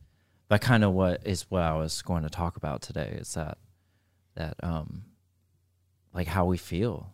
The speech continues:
about everything that all these bills that are being passed. We're not gonna discuss them individually right now, but there's a lot of anti-trans bills being passed in the country, and it's kind of scary thought. And,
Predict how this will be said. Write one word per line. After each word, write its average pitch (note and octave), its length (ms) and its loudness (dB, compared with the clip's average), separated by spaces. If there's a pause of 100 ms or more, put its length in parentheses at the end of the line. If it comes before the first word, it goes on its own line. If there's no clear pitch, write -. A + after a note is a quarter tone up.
(140)
about D#2 360 -4 (380)
everything F2+ 440 2
that F2 220 -2
all G2 180 4
these F#2+ 160 4
bills G2 300 0
that F#2+ 100 2
are E2+ 60 -2
being E2+ 220 -4
passed. E2+ 360 -6
We're A#2 60 6
not A2+ 160 6
gonna F#2 200 2
discuss F#2 440 -2
them F2+ 180 -4
individually F2+ 680 -4
right D#2 180 -8
now, E2 260 -6
but D#2+ 220 -6 (600)
there's A#2 180 6
a C3+ 40 6
lot F2+ 360 2
of F#2 320 0
anti-trans F#2 720 2
bills E2+ 280 -2
being F2 220 -4
passed F2 320 -6
in E2+ 60 -4
the E2 60 -4
country, F2+ 340 -4
and E2+ 80 -2
it's - 120 -4
kind G#2 220 0
of D#3 80 -2
scary G#2+ 360 0
thought. B2 440 2 (800)
And, G2 320 2